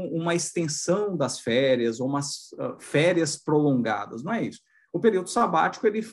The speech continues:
ele vem lá dos primórdios, é, é, é, na verdade, é uma questão cultural,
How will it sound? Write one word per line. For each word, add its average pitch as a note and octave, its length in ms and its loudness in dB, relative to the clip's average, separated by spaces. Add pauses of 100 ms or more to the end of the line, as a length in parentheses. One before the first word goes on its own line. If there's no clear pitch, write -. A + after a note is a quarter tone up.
ele C#3+ 220 2
vem C3 360 0
lá C3+ 200 2
dos C#3+ 160 -6
primórdios, B2+ 760 -2 (580)
é, C#3+ 100 6
é, B2+ 840 4 (120)
é, A#2 240 -4 (160)
na B2 260 -2
verdade, B2+ 420 2
é D3+ 40 0
uma D3+ 100 0
questão D#3+ 340 -2
cultural, D3+ 960 0